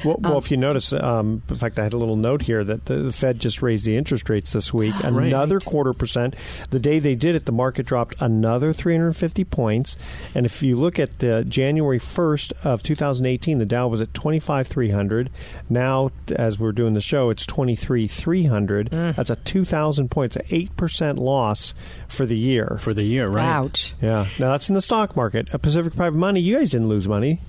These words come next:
Speaker 3: No, no, not at
Speaker 2: <laughs>
Speaker 3: all. We returned and we continue to return, uh,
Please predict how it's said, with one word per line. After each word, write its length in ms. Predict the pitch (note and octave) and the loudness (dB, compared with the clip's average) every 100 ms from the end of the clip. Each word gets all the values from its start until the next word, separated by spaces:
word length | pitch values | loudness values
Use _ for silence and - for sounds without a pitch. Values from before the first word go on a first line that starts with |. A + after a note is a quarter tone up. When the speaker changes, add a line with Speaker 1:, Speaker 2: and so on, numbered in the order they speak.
| - - - | -12 -12 -4
Speaker 3:
No, 380 | E3 D4+ C#3 - - | 0 2 0 -2 -6
no, 260 | C3+ E3+ A#3+ | -4 -2 0
not 220 | G3 D3 | 0 2
at 80 | D#3 | 2
Speaker 2:
<laughs> 80 | G3 | 2
Speaker 3:
all. 180 | B2+ G#2 | 2 2
We 200 | A2 A#2+ | 2 2
returned 600 | A#2+ A#2+ C3+ C3 C3 C3 | 0 0 0 2 2 2
and 260 | C3 C3 | 2 2
we 80 | B2+ | 0
continue 420 | A2+ C3 C3 D3+ | 0 -2 0 0
to 60 | C3+ | 2
return, 640 | A2+ G#2 B2 A2+ A2 A2 | 0 -2 -2 0 0 0
uh, 340 | A#2 A2+ G#2+ | 0 0 0